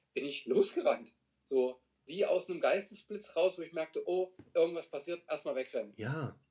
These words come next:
Speaker 2: ja, ja. Organ-, vom O-, Organismus her ist ja unser Gehirn fünfzigtausend Jahre hinterher, evolutionsbiologisch. Und unser Gehirn filtert den ganzen Tag nach nichts anderem, als haben wir Lebensgefahr oder haben wir keine Lebensgefahr. Das heißt, unser Körper gibt uns im Moment der Lebensgefahr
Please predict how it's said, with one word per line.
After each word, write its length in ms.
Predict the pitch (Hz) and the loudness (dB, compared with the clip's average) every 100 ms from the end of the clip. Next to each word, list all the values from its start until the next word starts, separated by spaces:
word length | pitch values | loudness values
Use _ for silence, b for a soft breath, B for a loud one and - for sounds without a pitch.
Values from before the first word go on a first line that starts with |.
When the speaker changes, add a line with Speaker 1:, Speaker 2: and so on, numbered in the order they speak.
| _ _ | _ _
Speaker 2:
ja, 400 | 127 170 156 - - _ - | -6 -2 -2 -4 -12 _ -4
ja. 260 | 160 202 - B B | -2 -2 -6 B B
Organ-, 680 | - 131 135 131 135 143 147 | 2 6 8 8 6 0 -6
vom 280 | - 131 135 | 0 0 0
O-, 180 | 147 - | -8 -12
Organismus 800 | - 120 117 151 208 190 143 - | -4 2 6 6 6 6 4 2
her 340 | 107 87 80 82 _ b b b b _ - | -2 -4 -6 -12 _ b b b b _ 2
ist 220 | 131 - | 2 4
ja 100 | 139 | 2
unser 260 | 127 120 | 4 4
Gehirn 320 | 113 110 127 139 | 4 4 2 4
fünfzigtausend 720 | 143 143 - 120 113 113 107 | 2 0 -2 2 2 2 2
Jahre 300 | 110 127 123 | 2 2 2
hinterher, 600 | 113 107 98 95 107 151 | 0 -2 -2 2 2 2
evolutionsbiologisch. 1300 | 139 143 143 143 143 - 135 139 143 165 208 - - b b b b | 2 0 2 2 0 0 -2 0 0 0 -2 -6 -18 b b b b
Und 160 | 120 120 | -2 2
unser 220 | 127 123 | 2 2
Gehirn 240 | 117 131 | 2 2
filtert 340 | 135 143 143 143 | 2 0 0 0
den 100 | 117 | 0
ganzen 240 | 127 135 | 0 -2
Tag 140 | 139 135 | -2 -2
nach 100 | 117 | -2
nichts 220 | 139 - | -2 -2
anderem, 320 | 120 131 123 | -2 0 0
als 240 | 110 113 | -2 -2
haben 80 | 127 | 0
wir 80 | 110 | 0
Lebensgefahr 560 | 101 120 127 131 131 127 | 2 0 -2 -6 -4 -2
oder 120 | 123 | -2
haben 80 | 120 | -4
wir 80 | - | -4
keine 180 | 85 | -6
Lebensgefahr. 600 | 80 78 76 - - - 82 | -8 -10 -10 -10 -12 -16 -10
Das 180 | - | -4
heißt, 160 | 110 101 | -2 0
unser 200 | 101 95 | -2 -4
Körper 360 | - 110 139 135 | 0 0 2 0
gibt 280 | 110 127 | -2 -2
uns 200 | 151 160 | -4 -2
im 80 | 120 | -2
Moment 580 | 107 98 98 113 147 - | 0 0 2 0 -2 -4
der 120 | 98 | -4
Lebensgefahr 880 | 90 90 127 135 - 135 139 147 208 | -4 -4 -4 -4 -8 -8 -4 -4 -4